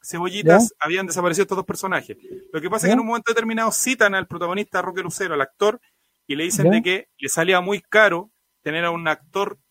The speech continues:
Speaker 1: de su nivel
Speaker 2: En una
Speaker 1: tenerlo
Speaker 2: teleserie tan callampa.
Speaker 1: en una teleserie de niño a las cinco de la tarde. Así que
Speaker 2: Ya.
Speaker 1: lo van a mover. Y él dice, "¿Cómo que lo van a sacar y todo?". En cambio, Alfonso, cuando le dicen que lo van a sacar y lo van a trasladar a otra teleserie, a otro proyecto, no pone ningún problema,
Speaker 2: No hay
Speaker 1: ni nada.
Speaker 2: problema.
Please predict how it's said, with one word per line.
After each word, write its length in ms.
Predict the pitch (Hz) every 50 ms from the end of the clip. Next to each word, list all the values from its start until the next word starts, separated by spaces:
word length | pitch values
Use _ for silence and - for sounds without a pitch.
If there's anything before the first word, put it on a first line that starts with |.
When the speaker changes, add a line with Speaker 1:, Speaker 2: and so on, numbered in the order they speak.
| _ _
Speaker 1:
de 140 | - 135 127
su 160 | - - 220 240
nivel 360 | 254 247 233 240 277 311 _ _ _ _ _ _ _ _ _ _ _ _ _ _ _ _ _ _ _ _ _ _ _ -
Speaker 2:
En 120 | 165 156
una 80 | 160 165
Speaker 1:
tenerlo 200 | 165 165 160 151
Speaker 2:
teleserie 120 | 180 180 175
tan 120 | 180 185 180 -
callampa. 480 | 185 185 180 165 143 151 - 135 131 123
Speaker 1:
en 100 | 143 170
una 140 | 190 180 165
teleserie 720 | 185 170 170 - - - - - 240 208 202 202 208 208 - - - 190 - _
de 160 | 127 151 160
niño 280 | 180 196 202 202 202 190
a 20 |
las 120 | 175 160
cinco 240 | - 208 185 - 202
de 40 | 185
la 80 | 180 -
tarde. 360 | 147 117 104 95 98 - _ -
Así 300 | 135 123 - - 196 170
que 180 | - 196 208 -
Speaker 2:
Ya. 60 | 131
Speaker 1:
lo 100 | 127 143
van 120 | 160 170 175
a 40 | 170
mover. 380 | 170 165 165 170 127 - - _ _ _ _ _ _ _ _ -
Y 80 | 147
él 60 | 156 151
dice, 220 | 147 - 135 127
"¿Cómo 380 | - 233 277 294 311 233 214 196
que 60 | 185
lo 80 | 180 175
van 120 | 180 180
a 40 | 165
sacar 320 | - - 170 - 214 226 233
y 60 | 208
todo?". 240 | - 269 302 302 247
En 80 | 180
cambio, 240 | - - 202 202 202
Alfonso, 360 | 190 196 - 226 226 220 226 202
cuando 180 | 208 196 190
le 60 | 196 208
dicen 180 | 196 220 202
que 80 | - 202
lo 60 | 202
van 100 | 202 202
a 40 | 196
sacar 260 | - 202 190 214 214
y 60 | 214 196
lo 100 | 196 196
van 120 | 196 190
a 60 | 185
trasladar 360 | 196 190 175 175 180 185 190
a 40 | 190
otra 160 | 180 196 196
teleserie, 380 | 190 208 208 202 - - 220 214
a 40 | 202
otro 120 | 196 196
proyecto, 460 | 208 214 240 269 262 _ - 269 262 _ _ _ _ _ _ _ _ _ _ _
no 160 | 175 175 175 165
pone 360 | 185 185 190 185 185 180 180
ningún 240 | 175 170 165 190 190 _
problema, 380 | - 196 202 220 233 233 226
Speaker 2:
No 80 | 175 180
hay 0 |
Speaker 1:
ni 60 | 180
nada. 80 | - 180 160
Speaker 2:
problema. 260 | 156 139 131 123 120